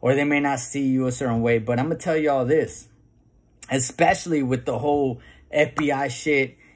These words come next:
is one of the eye-openers. The March on Washington was another big thing. Monumental.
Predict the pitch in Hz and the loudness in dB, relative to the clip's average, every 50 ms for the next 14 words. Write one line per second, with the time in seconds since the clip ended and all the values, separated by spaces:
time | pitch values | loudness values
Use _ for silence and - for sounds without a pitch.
0 | _ - 127 117 147 165 160 156 143 139 135 135 139 143 147 143 135 131 123 131 | _ -6 -4 0 2 2 4 4 4 2 2 2 2 2 2 4 2 2 0 -2
1 | 117 110 98 87 - - - - - - - 135 143 143 143 143 147 151 143 - | -4 -4 -4 -6 -10 -14 -20 -20 -10 -4 -2 0 0 2 4 6 6 6 4 2
2 | - - - - - - - - _ - 127 127 131 127 127 139 139 135 127 - | -2 -8 -16 -16 -16 -18 -20 -20 _ -6 -2 0 2 4 6 6 6 4 2 0
3 | - 123 110 - - - 78 - - - _ _ _ _ _ _ _ _ _ _ | -4 -4 -6 -6 -8 -14 -14 -16 -20 -20 _ _ _ _ _ _ _ _ _ _
4 | _ _ _ _ _ _ _ _ _ _ _ _ _ _ _ _ _ _ _ _ | _ _ _ _ _ _ _ _ _ _ _ _ _ _ _ _ _ _ _ _
5 | _ _ _ _ _ _ _ _ _ _ _ _ 123 117 123 156 175 170 - 160 | _ _ _ _ _ _ _ _ _ _ _ _ -6 0 4 4 4 6 4 2
6 | 156 160 170 185 185 180 151 123 123 143 139 131 117 - - 139 120 101 90 82 | 4 4 4 4 4 2 0 0 0 0 0 -2 -2 -4 -4 -4 -4 -4 -6 -10
7 | - - - _ _ _ - 120 139 170 180 185 180 175 180 180 175 170 170 180 | -14 -20 -20 _ _ _ -6 -2 2 4 4 4 4 2 0 0 2 2 2 2
8 | 185 190 196 180 - - 160 117 - - - | 2 0 -2 -4 -2 0 0 0 0 -2 -10